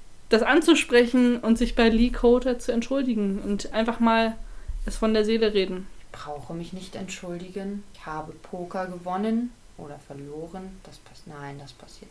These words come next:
Speaker 2: nicht. Ich gewinne immer. Ich habe es nicht nötig,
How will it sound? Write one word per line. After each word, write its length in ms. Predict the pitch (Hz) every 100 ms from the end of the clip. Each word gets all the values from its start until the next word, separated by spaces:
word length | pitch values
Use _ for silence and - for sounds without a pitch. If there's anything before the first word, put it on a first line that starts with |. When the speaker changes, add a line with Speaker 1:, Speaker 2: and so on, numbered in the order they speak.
| -
Speaker 2:
nicht. 120 | 170 -
Ich 160 | -
gewinne 380 | - 156 151 147 -
immer. 320 | 160 165 185 208 - - - - - - - -
Ich 220 | 208 -
habe 260 | 190 175 190
es 180 | -
nicht 400 | 196 190 190 -
nötig, 840 | 185 175 165 156 156 160 160 -